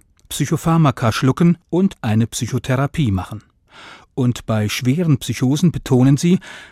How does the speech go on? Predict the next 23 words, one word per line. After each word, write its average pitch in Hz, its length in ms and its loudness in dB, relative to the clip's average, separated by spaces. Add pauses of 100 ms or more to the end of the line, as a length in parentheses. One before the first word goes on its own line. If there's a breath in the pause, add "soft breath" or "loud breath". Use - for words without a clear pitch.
(100)
dass 156 120 -4
es - 240 -4
ohne 214 260 4
Psychopharmaka 143 840 0
wirklich 147 420 -4
gar 151 220 2
nicht 117 300 0
gehe. 104 340 0 (680)
Die 127 120 0
Medikamente 139 800 2
müssen 123 340 2
dann 110 180 0
zwar 113 320 -4
irgendwann 131 580 2
wieder 131 220 -2
abgesetzt - 760 -4 (120)
oder, 107 400 0
wie 113 80 0
die 107 100 -2
Psychiater 123 520 -4
sagen, 117 420 -2 (220)
ausgeschlichen 131 680 -4
werden. 104 300 -6